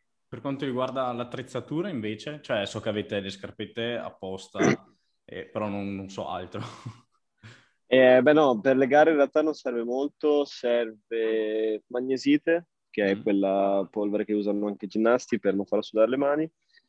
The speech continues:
Speaker 2: e quindi c'è il tuo sacchettino che magari s-, per la lead soprattutto ti leghi in vita, mentre per il boulder e per la speed lasci, lasci per terra, le prendi solo prima di,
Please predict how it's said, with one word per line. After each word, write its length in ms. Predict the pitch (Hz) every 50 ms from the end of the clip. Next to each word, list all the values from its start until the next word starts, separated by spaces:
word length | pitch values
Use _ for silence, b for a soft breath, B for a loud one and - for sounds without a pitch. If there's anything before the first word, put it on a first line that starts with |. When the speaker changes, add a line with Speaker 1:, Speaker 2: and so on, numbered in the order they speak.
| _ _ _
Speaker 2:
e 520 | - 110 104 98 98 98 95 95 95 98 95
quindi 180 | - 113 110 107
c'è 120 | - -
il 60 | 107 92
tuo 120 | - 104
sacchettino 520 | - 117 110 - 113 - - 113 110 113
che 120 | 107 110 104
magari 280 | 101 98 107 104 107
s-, 120 | 98 - - - -
per 140 | _ 110 101
la 80 | 101 101
lead 220 | 104 113 113 104
soprattutto 560 | 107 - 110 95 104 101 - 120 107 - 113
ti 100 | - -
leghi 240 | 98 98 101 95 107
in 80 | 110 107
vita, 380 | 104 110 110 - - 120 120
mentre 340 | 110 98 95 95 - - 92
per 140 | - 98 98
il 100 | 98 95
boulder 300 | 92 95 104 98 98 98
e 20 |
per 140 | - - 95
la 80 | 95 95
speed 340 | - - - 104 98 98 98
lasci, 400 | 92 95 - - - 98 95 90
lasci 260 | 95 95 - - -
per 140 | - 98 -
terra, 300 | _ 98 98 101 - 95
le 100 | 95 90
prendi 360 | - - 95 92 92 95 90
solo 260 | - - 95 95 95
prima 320 | 90 - 104 101 98 95 92
di, 420 | 90 95 95 90 87 87 87 87